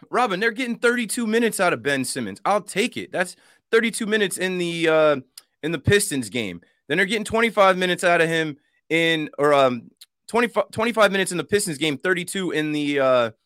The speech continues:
Raptors game. We don't need him to be a, a scorer. We need him to be aggressive and, and at least put the, like, threat of him trying to score out there. We also have him on the floor without K D and Kyrie sometimes. I watch when K D and Kyrie aren't on the floor.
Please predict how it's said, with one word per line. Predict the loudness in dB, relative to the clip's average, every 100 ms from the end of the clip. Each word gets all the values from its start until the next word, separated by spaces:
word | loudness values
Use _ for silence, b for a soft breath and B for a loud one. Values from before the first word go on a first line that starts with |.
| _ _ 2
Raptors | 2 2 -2
game. | -4 -4 -4
We | 0
don't | 2 2 2
need | 0
him | 0 0
to |
be | 0 2
a, | 2 2
a | -4
scorer. | -4 2 4 4 0
We | -4
need | -2 -2
him | -2
to | -4
be | -4
aggressive | -4 -2 -2 0 -2 -4 b b -4
and, | -4 0
and | -2 0 -2
at | -2 0
least | -2 -2 -6 _
put | -2 0
the, | 0
like, | 2 0 -2 _ -18 -6
threat | 2 2 2
of | -4 -4
him | -6 -4
trying | -2 -2 -2
to | -8
score | -8 -4 0
out | 0 -2
there. | -4 -6 b b b
We | -6 0 4
also | 4 2 2
have | 2 2
him | 0
on | -2
the | -2
floor | -2 -2 0 -2 -6 _
without | -2 2 2 2 0
K | -4 -2
D | -4
and | -2
Kyrie | 2 2 2 0
sometimes. | -2 -4 0 -2 -2 -12 _ 2
I | 2
watch | 4 2 0
when | -6 -6
K | -6
D | -4
and | -4
Kyrie | 0 0 -2 -4 0
aren't | 0
on | 0
the | -4
floor. | -4 2 4 2